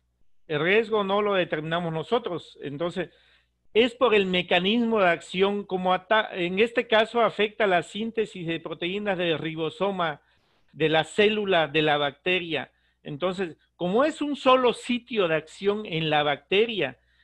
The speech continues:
y la bacteria se replican rapidísimo,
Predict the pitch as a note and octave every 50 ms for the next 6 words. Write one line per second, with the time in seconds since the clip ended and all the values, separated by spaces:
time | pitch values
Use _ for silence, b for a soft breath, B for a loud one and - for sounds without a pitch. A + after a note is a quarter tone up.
0 | _ _ - D#3 E3 E3+ F3 E3+ E3 E3+ D#3+ E3+ - G3 G#3 G#3+ A#3 A#3 A3+ G#3
1 | - F#3+ F3 E3 E3 E3+ E3 E3 - G3+ G3+ G#3+ G3 - A3 F#3+ F3+ - - D#3+
2 | E3 E3 D#3+ D#3+ - E3 D#3 D#3+ G3 A#3+ A#3 - - A#3 F3 C#3 A#2+ B2 -